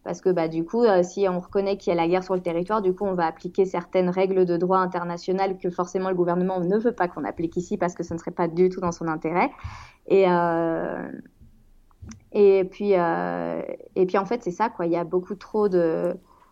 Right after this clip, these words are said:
de violations qui sont en train de se passer. Euh, depuis, euh, ces années-là, on est à plus de cent mille personnes qui ont été, euh, exécutées, plus de trente mille personnes qui ont été disparues. Et encore, ce sont les chiffres dont on a connaissance, non ? C'est un minimum.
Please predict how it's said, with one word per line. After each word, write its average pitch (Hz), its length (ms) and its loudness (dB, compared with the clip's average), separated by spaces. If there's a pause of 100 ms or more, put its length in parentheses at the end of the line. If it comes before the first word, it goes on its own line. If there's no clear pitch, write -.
(160)
de 185 80 6
violations 185 580 2
qui - 140 -12
sont 202 100 -8
en 185 100 -4
train 180 200 -6
de 180 60 -6
se 180 100 -2
passer. 208 680 2
Euh, 180 100 2
depuis, 175 480 -2
euh, 170 140 2
ces 180 240 -4
années-là, 180 680 2
on 185 40 -4
est 170 40 0
à 160 60 -2
plus - 200 -10
de 180 100 4
cent 185 220 -2
mille 190 260 -2
personnes 185 400 -2
qui 185 140 -10
ont 165 60 -4
été, 175 420 4
euh, 165 160 0 (400)
exécutées, 185 800 4
plus 247 180 -6
de 180 100 4
trente 185 280 -2
mille 190 140 -2
personnes 185 380 -2
qui 180 120 -8
ont 170 40 0
été 175 200 2
disparues. 185 440 2
Et 214 80 0
encore, 180 220 -2
ce - 80 -8
sont 185 120 -4
les 170 120 2
chiffres 202 320 -4
dont 170 200 -4
on 165 320 -2
a 175 80 2
connaissance, 185 600 0
non ? 180 100 -2
C'est 180 160 -6
un 170 80 2
minimum. 180 460 0